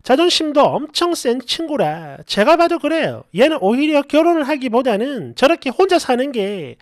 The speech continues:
본인한테도 좋을 것 같다라는 생각이 들더군요. 그리고 뭐 먹고 사는 건 그냥저냥 무난한 편이고요. 아, 그리고 이 친구는 기혼자들 앞에서 결혼에 대해 부정적인 이야기를 꺼내는 사람이거든요.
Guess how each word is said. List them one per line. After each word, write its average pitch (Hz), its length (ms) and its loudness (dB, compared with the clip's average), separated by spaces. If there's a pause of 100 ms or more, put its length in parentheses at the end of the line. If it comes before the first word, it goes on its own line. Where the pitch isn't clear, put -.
(360)
본인한테도 311 840 4
좋을 190 280 0
것 320 140 -4
같다라는 277 600 2
생각이 302 360 -6
들더군요. 277 640 -6 (600)
그리고 330 260 2
뭐 247 340 2
먹고 330 280 0
사는 277 320 -2
건 269 160 -6
그냥저냥 285 720 0
무난한 208 400 0
편이고요. 262 500 -6 (640)
아, 240 160 4
그리고 311 320 2
이 240 60 -4
친구는 214 880 -4
기혼자들 294 760 0
앞에서 220 680 -4 (280)
결혼에 330 460 2
대해 170 320 -2
부정적인 294 600 -4
이야기를 247 520 -4
꺼내는 247 380 -2
사람이거든요. 233 920 -6